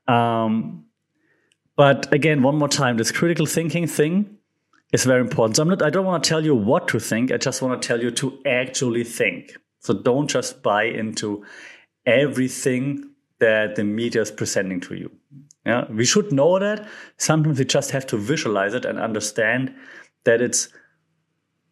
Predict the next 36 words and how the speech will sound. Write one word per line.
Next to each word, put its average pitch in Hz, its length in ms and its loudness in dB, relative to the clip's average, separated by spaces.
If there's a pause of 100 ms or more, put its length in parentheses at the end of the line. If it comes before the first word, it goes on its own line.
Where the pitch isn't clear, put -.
(200)
that 139 180 4
it 143 120 0
needs, 160 360 0
like, 143 140 2
some 135 480 0
active 151 380 0
participation 139 640 -4
from 117 80 -2
our 98 220 0
side. - 400 -8 (480)
Like, 113 240 2
while 120 400 2
we 156 100 2
know 175 260 2
those 123 240 -2
things, 143 400 -4 (500)
it's 131 200 0
easy 151 140 4
not 143 180 0
to 135 80 -6
do 110 200 -4
it. - 140 -8 (600)
It's - 100 0
easy 156 120 6
to 131 100 2
just - 280 0
listen 139 260 0
and 110 60 0
be 110 100 0
like, 107 140 -6
"Oh, 139 140 0
what? 147 380 -2
Really? 135 240 2
He 180 120 2
did 180 200 -2
what?" 151 640 0